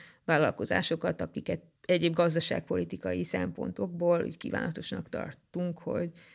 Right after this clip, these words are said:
hogy gazdaságilag jobb helyzetbe kerüljenek. A kétezer-húszban a közbeszerzések értéke az háromezer-háromszáz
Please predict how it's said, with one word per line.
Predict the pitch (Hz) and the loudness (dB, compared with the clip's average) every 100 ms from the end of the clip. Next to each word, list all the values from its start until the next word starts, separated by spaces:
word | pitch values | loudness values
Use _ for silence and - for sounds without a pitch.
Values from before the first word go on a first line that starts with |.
| _ - | _ -8
hogy | 165 160 165 170 - - - | -4 -2 -4 -8 -16 -18 -14
gazdaságilag | - 151 156 156 160 - 156 151 156 - - _ | -10 -4 -4 -2 -4 -4 -2 -2 -2 -4 -6 _
jobb | - 87 | -6 -4
helyzetbe | - - - - - 139 - _ | -4 -4 -4 -6 -6 -8 -12 _
kerüljenek. | - - 101 - - - - _ _ _ _ - | -16 -10 -8 -6 -8 -10 -18 _ _ _ _ -4
A | 175 170 170 | 0 0 2
kétezer-húszban | 254 233 175 160 165 233 233 185 170 | 4 4 6 4 6 6 6 6 4
a | 170 | 4
közbeszerzések | 185 175 165 170 170 170 160 165 | 0 2 2 2 2 0 -2 0
értéke | 180 185 - 208 196 185 | 2 2 2 -2 0 -4
az | 180 - | -2 -2
háromezer-háromszáz | 190 175 180 175 175 175 127 85 98 160 180 180 - 185 - - - 196 - - | 0 0 0 0 -2 -2 0 0 -2 -2 0 2 2 0 -2 -4 -4 -6 -8 -14